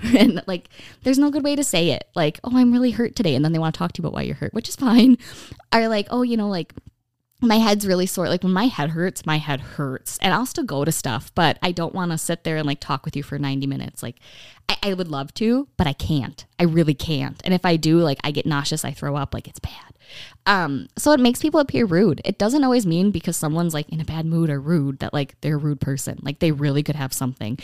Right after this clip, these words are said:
And I'm not justifying it. Like, there's a time where you need to be like, "Hey, you know, like, don't, don't use your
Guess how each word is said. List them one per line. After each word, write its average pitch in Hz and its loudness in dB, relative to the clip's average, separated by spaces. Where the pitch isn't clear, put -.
And - 0
I'm 254 6
not 349 2
justifying 180 0
it. 175 2
Like, 160 -2
there's 165 -2
a 170 -6
time 151 -2
where 151 0
you 147 0
need 151 -4
to 139 -6
be 143 -2
like, 135 -6
"Hey, 311 -2
you 262 0
know, - 0
like, - -12
don't, 196 0
don't 180 -2
use 170 4
your 151 2